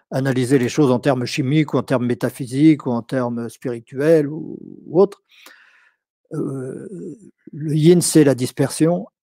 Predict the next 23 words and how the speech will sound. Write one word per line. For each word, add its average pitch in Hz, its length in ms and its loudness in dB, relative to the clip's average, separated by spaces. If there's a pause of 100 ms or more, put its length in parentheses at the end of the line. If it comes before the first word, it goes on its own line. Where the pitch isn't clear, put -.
(120)
et 160 100 2
c'est 151 160 2
l'acide. 135 440 -4 (460)
Le 135 240 -4
yang, 160 380 4 (100)
c'est - 400 -2
la 147 80 0
concentration 160 880 -4 (520)
et 160 320 2 (100)
c'est - 400 -4
la 135 180 -6
base. 123 460 -6 (680)
Alors, 160 360 4 (840)
plus 190 280 6
on 160 160 2
a 156 120 6
d'éléments 151 380 6
dans 135 120 2
notre 135 320 -2
vie 131 200 0
qui 127 180 -4
nous 123 120 -4
yinisent, 165 600 0